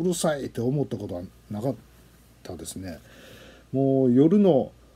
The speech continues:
九時、十時にはみんな疲れて、もう寝てるっていうのが、うん、そういう寝てる状況でしたもんね。で、イヤホンき-、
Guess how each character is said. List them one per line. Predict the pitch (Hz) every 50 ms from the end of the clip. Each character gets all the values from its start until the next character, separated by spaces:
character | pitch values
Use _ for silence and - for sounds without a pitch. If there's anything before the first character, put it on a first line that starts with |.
| _ _ _ _
九 | - - - 190
時、 | 175 170 160
十 | 131 117 123 139 156 160
時 | 143 143
に | 131 120 113
は | 104
み | 98 113 143
ん | 151
な | 131
疲 | - - - - - - - 160 175
れ | 156 131
て、 | 117 117 104
も | 95 95 98
う |
寝 | 101 131 151 151
て | - 170 160
る | 165
っ | 165
て | 156 - - 120
い | 113
う | 110 110
の | 104 95
が、 | 92 87 85 - - - - - - - - - - - - - - -
う |
ん、 | 101 98 95 87 82 -
そ | - - - 139
う | 139
い | 139 135 131 123
う | 120 -
寝 | 131 147 170
て | 165 175 180
る | 160 165
状 | 143 135 160 160 156
況 | 151 - 151 143
で | 135 139
し | 131 -
た | 104 90
も | 78
ん | 76 87
ね。 | 92 90 - -
で、 | 127 135 131 123 - -
イ | 170 170
ヤ | 190 185
ホ | 147 117 123 113
ン | 107 92
き-、 | - - 104 95 -